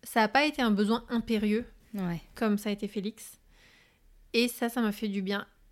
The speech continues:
Speaker 1: Et je vais tenter une petite comparaison. C'est comme l'amour passionnel. Je veux dire, quand on est jeune, après, il y en a, ils restent toute leur vie avec leur amour passion, hein. Mais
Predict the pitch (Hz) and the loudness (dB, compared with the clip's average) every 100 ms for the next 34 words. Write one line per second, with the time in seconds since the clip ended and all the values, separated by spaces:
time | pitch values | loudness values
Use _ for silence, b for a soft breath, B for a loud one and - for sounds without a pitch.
0 | - 220 214 - _ _ _ _ 220 196 | 0 2 2 0 _ _ _ _ -6 0
1 | 214 220 240 277 269 262 247 240 226 220 | 0 0 -2 -2 -4 -6 -8 -6 -4 -4
2 | 214 226 - _ _ _ _ - b b | -4 -6 -10 _ _ _ _ -20 b b
3 | b b b _ _ _ - 247 247 277 | b b b _ _ _ -4 -2 2 0
4 | 269 - - 220 226 254 - 247 - 226 | 0 -4 -2 2 4 2 0 -2 2 2
5 | 233 226 202 - _ _ _ _ _ _ | 2 0 -4 -8 _ _ _ _ _ _
6 | _ _ _ _ _ _ _ - - 202 | _ _ _ _ _ _ _ -14 -4 -4
7 | 214 - 233 247 233 240 226 226 262 226 | -4 -4 -4 0 2 2 2 2 0 -4
8 | - - - 202 233 220 220 233 214 196 | -8 -18 -6 -4 -2 -2 0 0 -2 -4
9 | 269 240 226 240 240 233 214 214 208 208 | -6 0 0 2 0 0 0 4 4 2
10 | 240 247 269 233 269 - _ _ 233 226 | -2 -2 -2 -2 -2 -8 _ _ 4 8
11 | 214 202 | 8 6